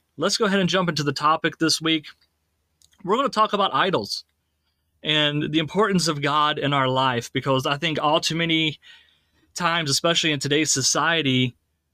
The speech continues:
we're not putting God first like we used to. And I don't know about you,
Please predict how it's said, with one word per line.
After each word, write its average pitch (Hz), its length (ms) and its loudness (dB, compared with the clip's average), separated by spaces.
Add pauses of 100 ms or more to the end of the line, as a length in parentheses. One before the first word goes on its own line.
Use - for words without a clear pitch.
(600)
we're 190 200 0
not 175 260 -2
putting 160 280 0
God 151 300 2
first 151 400 -2
like 135 180 0
we 123 120 0
used 131 320 0
to. 101 240 -4 (580)
And 151 140 -2
I 190 80 2
don't 190 160 0
know 175 160 4
about 160 300 2
you, 151 500 2